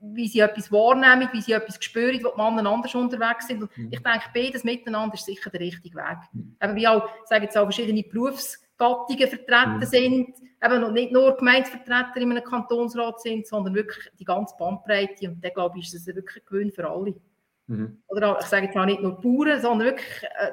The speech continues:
Speaker 1: der, der K M U, der, der, der Gewerbler, dass wirklich alles vertreten ist.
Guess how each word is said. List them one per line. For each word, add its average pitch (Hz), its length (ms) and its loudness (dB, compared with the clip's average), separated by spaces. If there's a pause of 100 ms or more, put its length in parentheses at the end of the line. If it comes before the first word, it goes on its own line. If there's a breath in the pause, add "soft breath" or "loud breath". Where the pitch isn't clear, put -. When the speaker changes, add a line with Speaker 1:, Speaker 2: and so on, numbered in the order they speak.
Speaker 1:
der, 208 80 -2
der - 200 -10
K 233 320 2
M 262 120 2
U, 269 140 -2
der, 254 120 -10 (140)
der, - 160 -16
der - 180 -20
Gewerbler, 214 460 6
dass 226 160 -6
wirklich 247 220 -8
alles 226 220 2
vertreten 196 580 -4
ist. 170 240 -6